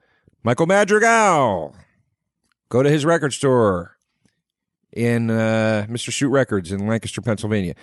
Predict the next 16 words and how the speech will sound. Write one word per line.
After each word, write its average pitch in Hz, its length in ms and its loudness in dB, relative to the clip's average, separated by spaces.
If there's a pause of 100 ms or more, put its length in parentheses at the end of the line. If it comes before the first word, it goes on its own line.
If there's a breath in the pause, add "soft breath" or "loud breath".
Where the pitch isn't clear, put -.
(200 loud breath)
Stephen 175 340 0
Reese, 180 460 2 (360 soft breath)
Walter 131 260 0
Keegan, 113 540 0
Kevin 113 520 -2 (1600)
Merkinnick, 113 920 -4 (600)
Erica 113 260 -2
Banning, 117 500 -2
Lawrence 110 320 -2
Anderson, 135 520 -2
Jared 107 340 -2
Smallridge, 131 720 -4
Zach 110 320 -4
Schoendorf, 120 640 -2 (340 soft breath)
Will 135 300 2
Potorf, 131 1120 -4